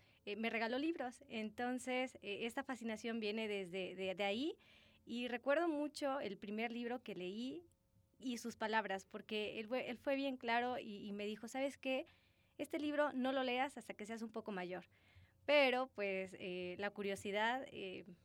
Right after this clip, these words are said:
me, me hizo leerlo, acercarme. La verdad es que me asustó un poco porque era un libro un tanto de misterio,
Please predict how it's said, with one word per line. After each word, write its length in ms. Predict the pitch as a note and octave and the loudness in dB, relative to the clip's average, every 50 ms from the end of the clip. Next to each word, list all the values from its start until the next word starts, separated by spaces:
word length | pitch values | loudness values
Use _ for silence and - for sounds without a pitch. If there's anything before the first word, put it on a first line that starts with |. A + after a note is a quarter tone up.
| _ _ _ _ _ - | _ _ _ _ _ -10
me, 240 | - A#3+ A3+ G#3+ | -4 -2 0 0
me 160 | G#3+ A3+ A3+ A3+ | 2 2 2 2
hizo 600 | A#3 A#3+ - - C4+ C4 B3 A3+ G3+ F#3 F3 - - - - | 2 0 0 2 4 4 4 4 2 0 -2 -6 -12 -16 -14
leerlo, 600 | - G#3 G#3+ G#3 G#3+ A3+ A#3+ B3+ C4 B3+ C4 B3 | -8 -4 0 2 4 6 6 6 4 4 2 0
acercarme. 680 | A#3 - G#3+ F3+ - - A3+ A#3 B3 B3+ C4 C#4 F4+ G#4 - _ _ - - - _ _ _ _ _ _ _ | 0 -2 -4 -4 0 2 2 4 4 2 0 0 -2 -4 -8 _ _ -20 -20 -20 _ _ _ _ _ _ _
La 160 | - A#3+ A3+ A3+ | 0 2 4 4
verdad 200 | A#3 A#3 B3+ C4 | 4 4 4 4
es 100 | C4+ - | 4 2
que 80 | C#4+ | 2
me 100 | B3+ A#3 | 2 2
asustó 340 | A3 - A3 G3+ - - A#3 | 0 -2 -6 -6 -2 0 2
un 200 | B3 C4 C#4 C4+ | 2 2 2 4
poco 340 | - C#4 C#4 C4+ - A#3 A3+ | 4 2 2 2 0 -6 -8
porque 320 | - - G#3 G3 - G#3 | -6 -8 -12 -8 -4 -4
era 140 | G3+ G3 G3+ | -2 -2 -2
un 120 | G#3 G#3+ | -2 -4
libro 300 | G3+ G#3 G#3 G#3 G#3 G#3 | -4 -4 -2 -2 -2 -2
un 180 | G#3+ A3 A3 A3+ | -2 -2 -2 -2
tanto 600 | - G#3+ G#3+ G#3 G#3 G#3+ G#3+ - A3+ A3 G#3+ G#3+ | -2 -2 0 0 -2 -4 -4 -2 -2 0 0 0
de 100 | G#3+ G3 | 0 0
misterio, 640 | F#3+ G3 F3 - - - A3+ A3+ A#3 A#3+ A#3+ B3 E4+ | -2 -4 -6 -4 -2 2 2 2 2 2 0 -2 -2